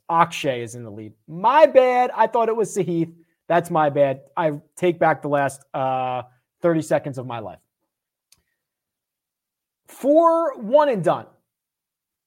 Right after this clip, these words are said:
I'm sort of warming up to the idea of just playing Rahm in one of the weaker field events he's gonna play this year.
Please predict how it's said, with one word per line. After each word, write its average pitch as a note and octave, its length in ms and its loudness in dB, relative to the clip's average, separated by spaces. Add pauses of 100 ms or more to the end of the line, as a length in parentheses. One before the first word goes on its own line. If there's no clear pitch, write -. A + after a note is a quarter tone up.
(460)
I'm F#3+ 160 -2
sort E4 400 -2
of C4 120 -4
warming C4 320 0
up B3+ 120 -2
to A3+ 80 -10
the A#3+ 120 0
idea A3 600 2
of F3+ 560 2 (1500)
just B3 300 -2
playing A#3+ 220 -4
Rahm F#3 420 -2
in G3 100 -6
one G3 120 -4
of - 20 -6
the F3+ 80 -2
weaker F#3+ 240 -6
field F#3+ 220 -4
events E3 240 -4
he's E3+ 120 -8
gonna E3+ 140 -8
play E3 160 0
this D#3 180 -6
year. B3 240 2